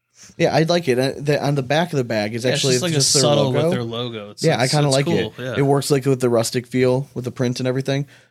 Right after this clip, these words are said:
Speaker 1: Yeah, I'm gonna go same thing. Give me, give me ninety-seven.
Speaker 2: Well, it's not the same thing, Sean.
Speaker 1: It, it's
Speaker 2: Well,
Speaker 1: close. All right, so
Speaker 2: what do you
Speaker 1: then
Speaker 2: call performance on this?
Speaker 1: performance-wise, it's solid.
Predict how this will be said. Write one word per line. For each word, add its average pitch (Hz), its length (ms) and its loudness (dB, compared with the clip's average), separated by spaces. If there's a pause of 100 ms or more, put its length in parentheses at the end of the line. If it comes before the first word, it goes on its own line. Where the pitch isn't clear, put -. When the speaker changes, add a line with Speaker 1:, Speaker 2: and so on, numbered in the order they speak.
Speaker 1:
Yeah, 190 100 2
I'm 143 100 2
gonna 156 140 2
go 165 140 4
same 156 200 0
thing. 117 220 0
Give 131 100 -2
me, 143 120 0
give 151 280 -2
me 165 80 2
ninety-seven. 120 600 0 (1120)
Speaker 2:
Well, 139 100 0
it's 143 80 0
not 170 140 2
the - 60 -10
same 123 200 -4
thing, 117 240 -10
Sean. 113 300 -18
Speaker 1:
It, - 160 -2
it's 160 120 -6
Speaker 2:
Well, 120 80 -6
Speaker 1:
close. 101 320 -4 (440)
All 120 60 0
right, - 160 -2
so 156 180 2
Speaker 2:
what 147 80 0
do 151 60 2
you 143 60 2
Speaker 1:
then 143 100 2
Speaker 2:
call 131 80 -2
performance 120 540 -8
on 107 140 -10
this? 175 80 0
Speaker 1:
performance-wise, 196 840 0
it's 175 160 0
solid. 175 460 0